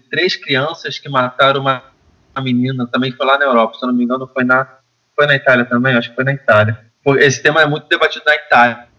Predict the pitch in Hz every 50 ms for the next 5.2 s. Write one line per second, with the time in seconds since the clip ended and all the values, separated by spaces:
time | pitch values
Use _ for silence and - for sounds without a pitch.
0 | _ _ - 120 117 117 120 120 120 117 120 131 127 - 151 147 143 143 143 143
1 | _ - 147 147 139 127 123 120 110 113 113 - 117 113 - - 120 110 110 107
2 | 110 117 117 117 - 107 107 - 107 104 101 101 101 101 - 110 107 120 113 110
3 | - 110 104 110 110 107 107 - 127 - - - - - - - - - - -
4 | - 123 113 135 151 170 - - - 196 170 151 143 147 156 156 - 196 185 190
5 | 196 - -